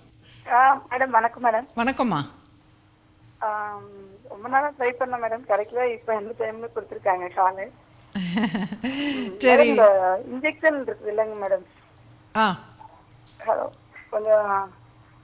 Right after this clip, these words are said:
Speaker 1: ஃபேமிலி பிளானிங் இன்ஜெக்ஷன் இப்போ புதுசா வந்தது இல்லைங்க?
Speaker 2: சரி.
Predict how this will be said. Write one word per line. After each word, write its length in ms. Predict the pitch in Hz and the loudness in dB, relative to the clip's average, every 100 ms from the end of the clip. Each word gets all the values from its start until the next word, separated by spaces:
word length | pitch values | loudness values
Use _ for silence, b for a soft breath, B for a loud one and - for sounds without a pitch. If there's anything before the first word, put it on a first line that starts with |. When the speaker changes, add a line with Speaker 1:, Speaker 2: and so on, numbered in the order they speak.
| - | 2
Speaker 1:
ஃபேமிலி 280 | 262 277 302 285 | 6 6 4 2
பிளானிங் 320 | 254 247 240 | 2 0 -4
இன்ஜெக்ஷன் 340 | 240 - - - | -4 -2 0 0
இப்போ 180 | 480 466 | 0 0
புதுசா 260 | 240 - 262 | 0 4 6
வந்தது 340 | 220 220 214 | 6 2 -4
இல்லைங்க? 220 | 208 202 202 - - | -4 -6 -14 -20 -4
Speaker 2:
சரி. 600 | 254 202 170 220 - | 0 0 0 -2 -10